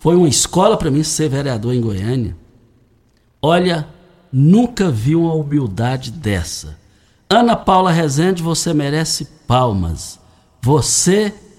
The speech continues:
ó, deixou uma história positiva que a, nada apaga. Essa manchete, "Ana Paula decide não ser candidata a prefeita. Nunca serei um, um Iris Rezende."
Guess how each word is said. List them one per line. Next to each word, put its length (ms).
ó, 340
deixou 1300
uma 180
história 460
positiva 960
que 180
a, 280
nada 360
apaga. 560
Essa 240
manchete, 600
"Ana 160
Paula 480
decide 560
não 140
ser 220
candidata 500
a 40
prefeita. 680
Nunca 360
serei 500
um, 360
um 80
Iris 280
Rezende." 600